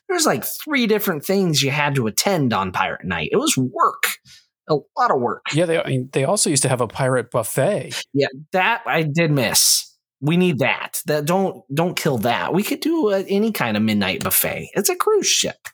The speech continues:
Speaker 2: Well, yeah. I mean, it used to be the only opportunity to get Mexican food on board.
Speaker 1: I know. Why can't we have Mexican on the cruise?
Speaker 2: Well, I, it, it's coming with the, with the Wish. We'll get Mexican food with the Wish.
Speaker 1: It should be empanadas all day, every day.
Speaker 2: <laughs>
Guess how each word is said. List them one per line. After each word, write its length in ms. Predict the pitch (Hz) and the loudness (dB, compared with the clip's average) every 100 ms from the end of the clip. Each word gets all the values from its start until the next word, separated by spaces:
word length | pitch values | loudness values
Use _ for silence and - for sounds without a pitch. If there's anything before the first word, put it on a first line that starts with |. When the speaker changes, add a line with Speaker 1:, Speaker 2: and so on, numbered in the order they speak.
| _ | _
Speaker 2:
Well, 360 | 175 151 185 190 | -2 0 -2 -4
yeah. 260 | 143 135 151 | 0 2 2
I 40 | |
mean, 120 | 143 135 | 2 0
it 80 | |
used 220 | 127 180 - | 0 0 2
to 40 | |
be 80 | 151 | 2
the 140 | 123 | 2
only 160 | 120 120 | 0 0
opportunity 420 | 120 127 131 117 | -2 -2 -2 0
to 40 | 120 | 0
get 140 | 113 | 0
Mexican 540 | 123 135 - 175 123 | 0 0 0 0 0
food 220 | 104 104 95 | 0 -2 -4
on 140 | 95 | -4
board. 320 | 98 95 98 - | -4 -4 -6 -2
Speaker 1:
I 200 | 165 185 | 0 2
know. 640 | 185 247 311 196 98 - _ | 2 2 0 0 -2 -8 _
Why 320 | - 302 339 370 | -4 0 0 0
can't 300 | - 320 226 | 0 0 -2
we 160 | 294 | 0
have 240 | 240 247 262 | 2 0 0
Mexican 580 | 226 247 208 202 185 165 | -2 0 0 0 0 0
on 140 | 160 | 0
the 80 | 143 | -2
cruise? 480 | - 107 - - - _ _ 147 | -2 -8 -6 -6 -6 _ _ -2
Speaker 2:
Well, 160 | 127 | 0
I, 160 | 98 131 - | -2 -6 -6
it, 140 | 190 | -2
it's 220 | 202 190 | 0 0
coming 420 | - 208 143 151 - | 2 2 2 0 0
with 220 | 165 143 | -2 0
the, 240 | 175 160 - | 0 0 -2
with 140 | 151 | 0
the 80 | 175 | 2
Wish. 340 | 165 117 - | 2 2 0
We'll 120 | 139 | 0
get 100 | 131 | 2
Mexican 380 | 156 147 - 139 | 2 2 2 2
food 160 | 156 143 | 2 0
with 100 | 143 | 0
the 80 | 131 | 0
Wish. 400 | 120 104 - 147 | 0 -2 -4 -2
Speaker 1:
It 140 | 165 | 0
should 220 | - 240 | 2 2
be 220 | 165 127 120 _ _ _ 226 | 0 -2 -4 _ _ _ -4
empanadas 720 | 302 320 233 214 208 190 175 | 0 0 0 2 2 2 2
all 140 | 180 | 2
day, 220 | 160 151 | 2 2
every 240 | 135 - 101 | 2 0 -2
day. 260 | 95 - - - 143 - | -2 -4 -4 -2 -2 -2
Speaker 2:
<laughs> 640 | - 143 - 156 - 180 | -4 -2 -2 -2 -2 -4